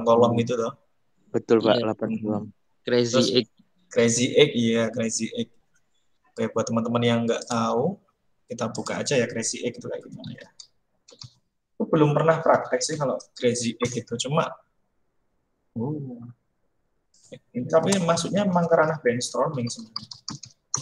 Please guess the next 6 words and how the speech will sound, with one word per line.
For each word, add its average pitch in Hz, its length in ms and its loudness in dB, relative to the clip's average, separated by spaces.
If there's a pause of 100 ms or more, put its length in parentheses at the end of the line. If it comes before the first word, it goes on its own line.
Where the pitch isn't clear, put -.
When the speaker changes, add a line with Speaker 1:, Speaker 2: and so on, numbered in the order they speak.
(1700)
Speaker 1:
Hmm. 113 200 -10 (1700)
Nah, 107 240 -6
jadi 117 240 0
kayak 107 120 0
gini 123 120 2
toh, 113 200 4